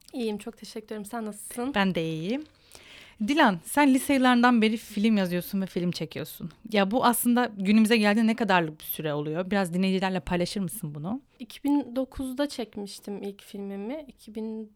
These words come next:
Speaker 1: on ya da, iki bin dokuz, iki bin on. Ee, bir işte on iki sene falan olmuş ama tabii ki bunun hepsi, e, üretim dolu değil. Arada boşluklar var. Dört tane kısa filmim var. Ee, en son iki bin yirmide çektim. Onun öncesi bir yedi sekiz sene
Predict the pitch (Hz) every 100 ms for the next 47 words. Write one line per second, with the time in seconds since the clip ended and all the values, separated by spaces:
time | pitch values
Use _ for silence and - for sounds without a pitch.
0 | - 220 214 202 208 190 196 196 _ 226
1 | 214 214 - - 226 220 220 214 - 202
2 | 202 233 359 _ - - _ _ - 220
3 | 214 254 226 - - 254 247 - - 240
4 | 254 - 247 233 202 196 285 - 269 269
5 | 277 254 - 247 254 262 262 262 247 226
6 | 247 254 - - 285 277 240 220 208 220
7 | 226 233 - 240 233 - 214 214 233 294
8 | 233 202 214 214 214 214 208 - - -
9 | 208 190 190 285 240 233 233 214 196 -
10 | - 196 202 190 190 190 208 320 - -
11 | - - - _ - 208 - 240 233 240
12 | 226 - 226 226 220 220 214 214 208 -
13 | - 180 - 269 233 226 220 214 214 -
14 | 208 214 214 - 226 214 - 208 202 254